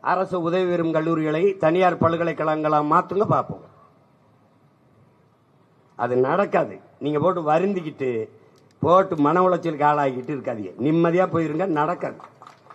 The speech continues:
இதையெல்லாம் நடத்த விடுறதுக்கா நாங்க இப்படி திரியிறோம்? இவ்வளவு வேலை வெட்டி விட்டுட்டு இப்படி கத்திக்கிட்டு இருக்கோம்னு நினைக்கிறீங்க?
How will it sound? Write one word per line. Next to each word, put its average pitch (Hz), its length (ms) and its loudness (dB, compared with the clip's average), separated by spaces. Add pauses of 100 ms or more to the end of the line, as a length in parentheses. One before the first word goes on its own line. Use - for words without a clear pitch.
(280)
இதையெல்லாம் 165 360 0
நடத்த 202 360 2
விடுறதுக்கா 190 380 -4
நாங்க 185 400 -6
இப்படி 170 240 -4
திரியிறோம்? 180 600 -2 (1080)
இவ்வளவு 170 300 -2
வேலை 185 280 2
வெட்டி 170 200 -4
விட்டுட்டு 160 380 -8
இப்படி 143 60 -12
கத்திக்கிட்டு 160 320 -8
இருக்கோம்னு 160 280 -6
நினைக்கிறீங்க? 160 500 -6